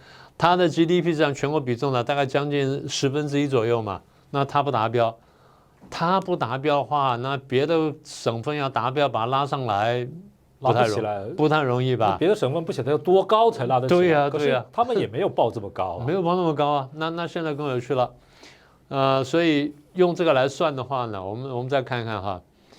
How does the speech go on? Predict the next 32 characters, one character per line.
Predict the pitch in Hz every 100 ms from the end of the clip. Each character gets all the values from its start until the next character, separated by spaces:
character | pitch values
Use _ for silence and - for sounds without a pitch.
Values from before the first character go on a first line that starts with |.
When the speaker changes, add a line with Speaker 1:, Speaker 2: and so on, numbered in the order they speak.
| - _ _
Speaker 1:
呃， | 123 113 110 107 104 104 - - _ _ _
天 | - 170 175
津 | 170 170 131 120 104 - -
<laughs> | _ _ _ _
不 | 143
是 | 147
换 | 147 135
了 | 127
陈 | 120
敏 | 123 131
尔 | 107
去 | 101 117
吗？ | 101 90
Speaker 2:
是。 | 113 92 - - - -
Speaker 1:
陈 | 143
敏 | 170 156
尔 |
去 | 139
了 | 156 139
没 | 131
多 | 139 147
久 | 131 104
就 | 113
说， | 123 120 120 -
呃， | 143
这 | 139 151
个 | 135 127 127 180 196
天 | - 147
津 | 147
负 | 143
债 | 120 113
了。 | 101